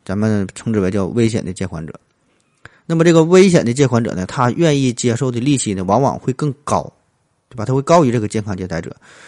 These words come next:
因为他处于这种就是垂死挣扎的状态，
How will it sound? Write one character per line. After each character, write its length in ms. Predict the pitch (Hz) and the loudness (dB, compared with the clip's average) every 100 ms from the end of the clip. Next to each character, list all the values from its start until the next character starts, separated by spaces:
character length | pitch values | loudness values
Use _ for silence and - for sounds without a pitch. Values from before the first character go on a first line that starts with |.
| - _ | -20 _
因 160 | 156 180 | 2 4
为 180 | 170 165 | 4 2
他 240 | 165 180 | 2 2
处 220 | - 113 | 2 -2
于 100 | 117 | 0
这 140 | 147 135 | 0 0
种 440 | 101 104 104 101 | -2 -2 -4 -6
就 140 | - 107 | -10 -12
是 140 | 120 | -10
垂 220 | - 151 | 0 0
死 100 | 143 | 2
挣 140 | 123 143 | 0 0
扎 160 | 117 | 2
的 80 | 143 | 2
状 180 | 190 120 | 0 -2
态， 180 | 101 | -4